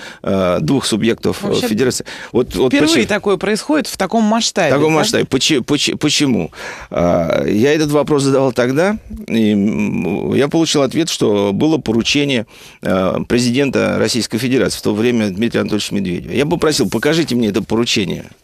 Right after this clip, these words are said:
Speaker 1: Э, ну, бумагу покажите. Мне бумагу никто не показал. И так вот с этого все началось. И сегодня, э, сегодня получается, что, э, Государственная Дума по инициативе депутатов, я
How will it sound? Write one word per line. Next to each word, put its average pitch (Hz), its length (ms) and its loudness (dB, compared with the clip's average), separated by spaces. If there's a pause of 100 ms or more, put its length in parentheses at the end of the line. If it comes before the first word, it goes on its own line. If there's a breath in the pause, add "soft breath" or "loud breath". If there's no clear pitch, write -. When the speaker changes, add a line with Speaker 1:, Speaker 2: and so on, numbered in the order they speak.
Speaker 1:
Э, 82 600 -8
ну, 101 340 -4
бумагу 135 720 -2
покажите. 117 580 -2
Мне 139 140 -4
бумагу 123 400 0
никто 110 340 -2 (380 loud breath)
не 120 80 0
показал. 143 480 0 (180 loud breath)
И 170 100 0
так 208 280 0
вот 180 140 0
с - 100 2
этого 151 260 2
все - 220 0
началось. 156 480 0 (140 loud breath)
И 254 80 0
сегодня, 196 520 2 (300)
э, 98 180 0
сегодня 95 520 2 (200)
получается, 131 640 0 (580)
что, - 380 -2
э, 92 360 0
Государственная 120 440 0
Дума 95 340 0 (400 loud breath)
по 117 100 2
инициативе 120 480 2
депутатов, 104 720 -2
я 104 300 0